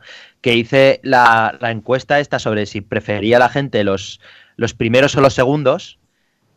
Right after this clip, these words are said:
y quitando Ca-, eh, Javier del Pino, que obviamente salió Javier del Pino,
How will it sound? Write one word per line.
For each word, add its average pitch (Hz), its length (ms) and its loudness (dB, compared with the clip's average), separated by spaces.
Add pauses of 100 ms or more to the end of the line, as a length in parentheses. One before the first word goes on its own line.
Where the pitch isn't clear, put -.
(220)
y 143 160 -10
quitando 135 480 0
Ca-, 151 160 4
eh, 123 360 0
Javier 127 280 -2
del 127 160 0
Pino, 151 480 -2
que 117 100 -6
obviamente 110 560 -2
salió 98 240 -4
Javier 107 300 0
del 110 160 -2
Pino, 127 340 -4